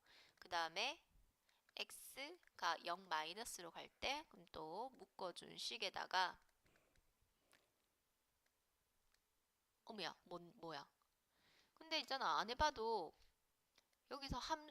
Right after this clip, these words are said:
영에 대한 함수값과 영에 대한 우극한 값이 이미 다르네. 그럼 좌극한 값 해볼 필요가 없지? 근데 좌극한 값이라 하더라도 완성해서,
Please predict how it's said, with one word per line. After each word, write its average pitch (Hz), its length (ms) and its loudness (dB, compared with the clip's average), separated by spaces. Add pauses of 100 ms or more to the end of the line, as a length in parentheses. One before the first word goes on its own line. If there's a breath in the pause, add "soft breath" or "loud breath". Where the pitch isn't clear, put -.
(120)
영에 247 280 4
대한 220 240 4
함수값과 240 920 -2 (520 loud breath)
영에 220 300 0
대한 185 320 2 (840)
우극한 262 640 0
값이 - 540 -2 (260)
이미 330 260 -4
다르네. 170 800 -2 (360 soft breath)
그럼 269 220 -4
좌극한 240 640 2
값 202 180 2
해볼 262 340 -4
필요가 - 500 6
없지? - 760 2 (960 soft breath)
근데 269 160 -4
좌극한 277 640 4
값이라 285 560 6
하더라도 277 640 6
완성해서, 208 1200 2